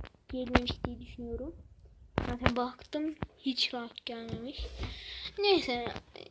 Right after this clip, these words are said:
işte artık daha fazla video çekerek şey yapacağız. Videoları düzeltiyorum. Heh. Bu hızlı şeyimiz, canavarımız. Canavar. Lan!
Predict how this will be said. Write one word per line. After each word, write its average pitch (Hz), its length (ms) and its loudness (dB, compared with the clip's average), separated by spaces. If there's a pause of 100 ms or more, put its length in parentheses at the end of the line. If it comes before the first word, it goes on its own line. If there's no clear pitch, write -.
(120)
işte 254 840 -2
artık - 440 -6
daha 285 140 -4
fazla 269 240 -6
video 262 200 -12
çekerek 262 380 -6
şey 285 200 -10
yapacağız. 247 600 -12 (960)
Videoları 262 300 0
düzeltiyorum. 254 680 6
Heh. 277 140 -2 (1600)
Bu 269 140 -4
hızlı 247 420 -6
şeyimiz, 240 440 -2
canavarımız. 240 800 -2 (540)
Canavar. 240 440 -8 (1500)
Lan! 480 220 8